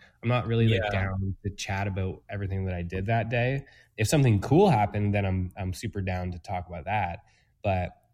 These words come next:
Speaker 1: I don't really wanna bother people with, like, my problems at work because no one really cares. <laughs> Like,
Speaker 2: Yeah.
Speaker 1: well, no, it's, it's not like they don't care. It's just that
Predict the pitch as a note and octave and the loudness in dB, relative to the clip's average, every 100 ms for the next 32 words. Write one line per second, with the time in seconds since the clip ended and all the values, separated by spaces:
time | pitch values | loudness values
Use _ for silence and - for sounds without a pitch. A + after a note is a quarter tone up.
0 | - B2+ D3 D#3 C3 A#2+ F2+ F2+ G2 G#2+ | -8 -4 0 2 2 2 0 0 0 0
1 | G#2 A#2 A2 A2+ A2 A2 G2 - F#2 F2+ | -2 -2 0 0 2 0 -2 -4 -4 -4
2 | - - _ _ _ - F#2+ - G#2 F#2 | -8 -20 _ _ _ -10 -8 -6 -2 -2
3 | G2+ G#2 G2+ E2+ F#2+ A2+ A2+ G#2+ F#2 G#2 | 0 0 -2 -4 -2 -2 0 -2 -2 0
4 | A2 A#2+ G2+ F#2 - F2 F2 F#2 G2 - | 2 2 2 -2 -6 -6 -6 -6 -8 -12
5 | - D#3+ - D3+ D3+ - B2+ A#2 E3+ G#3 | 0 0 4 6 6 6 2 2 4 4
6 | E3 A#2+ A2 _ C#3+ C#3+ C#3 E2 - E3 | 4 0 -6 _ 4 6 8 4 2 0
7 | D#3 G3 G3 E3+ C3 B2 - - F#2+ F2+ | 2 2 4 4 4 2 -2 -4 -2 -2
8 | F2+ F#2+ G#2 - A#2+ A#2 - | -4 -4 -6 -6 -2 -2 0